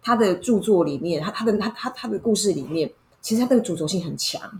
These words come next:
就是说，比如说烹饪，因为我，其实像我以前吃过安妮，呃，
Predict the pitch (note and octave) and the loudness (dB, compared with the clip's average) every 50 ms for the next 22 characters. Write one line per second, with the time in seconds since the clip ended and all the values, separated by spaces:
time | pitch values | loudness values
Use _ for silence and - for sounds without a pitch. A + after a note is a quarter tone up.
0 | - _ _ _ - - _ - A#3 A3+ A#3 A#3+ A#3 G#3 F3+ E3+ - E3+ E3+ - | -18 _ _ _ -20 -6 _ 2 4 4 4 4 4 4 2 2 2 0 -2 -2
1 | F3 E3 E3 E3 E3+ D#3+ C#3 C3 - D4 E4 C#4+ A#3 G3 F3+ - - - - A3 | -4 -4 -4 -2 -2 -2 -2 0 2 4 6 6 8 8 6 4 2 0 0 2
2 | A3+ A3+ C#4 B3 G#3+ F#3 E3 D#3 D3+ - D#3+ D#3 D3 D3 D3+ - - _ _ _ | 2 4 2 2 2 2 2 0 0 -2 -4 -4 -4 -6 -8 -14 -16 _ _ _
3 | - - - - G#3+ G3+ G3+ G3 - F3 F3+ F3 D#3+ D3+ D3+ D3 - - _ _ | -6 -2 0 0 2 4 4 4 4 4 2 0 0 -2 -2 -6 -8 -14 _ _
4 | _ _ _ _ - D#3 C#3+ | _ _ _ _ -14 -12 -12